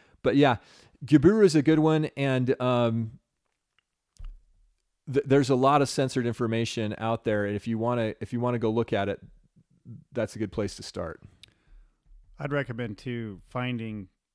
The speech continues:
Speaker 2: hardcover or, or paperback, but print, printed books from authors like Thomas Sowell or Hugh Nibley or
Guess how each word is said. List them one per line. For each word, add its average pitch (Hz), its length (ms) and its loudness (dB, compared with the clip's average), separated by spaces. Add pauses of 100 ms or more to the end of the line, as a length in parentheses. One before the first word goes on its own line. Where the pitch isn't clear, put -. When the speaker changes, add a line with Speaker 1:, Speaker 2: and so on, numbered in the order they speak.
(260)
Speaker 2:
hardcover 120 460 -10
or, 107 400 -10 (480)
or 101 140 -14
paperback, 123 540 -6 (100)
but 110 180 -12
print, 151 460 -6 (180)
printed 120 540 -6
books - 520 -10 (480)
from 139 600 -4 (1400)
authors 131 720 -6
like 113 460 -6 (260)
Thomas 117 320 -8
Sowell 92 440 -12
or 95 380 -10
Hugh - 180 -4
Nibley 104 540 -6
or 101 440 -8